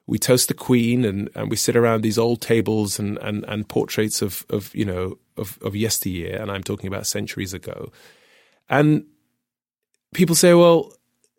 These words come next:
one of them said to me, "Oh, I just saw you debating, uh, earlier on in that mooting competition. Well done,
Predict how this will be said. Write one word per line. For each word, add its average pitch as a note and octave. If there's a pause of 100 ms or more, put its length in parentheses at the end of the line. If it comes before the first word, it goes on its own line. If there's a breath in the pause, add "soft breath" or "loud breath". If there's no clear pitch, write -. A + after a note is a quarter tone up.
one D#3+
of D#3+
them D3+
said -
to D3+
me, D#3
"Oh, F#3
I F3+
just F3+
saw D#3
you C#3+
debating, A#2+
uh, -
earlier A2
on G#2+
in G#2+
that A2
mooting A2+
competition. A2
Well C#3
done, G#2+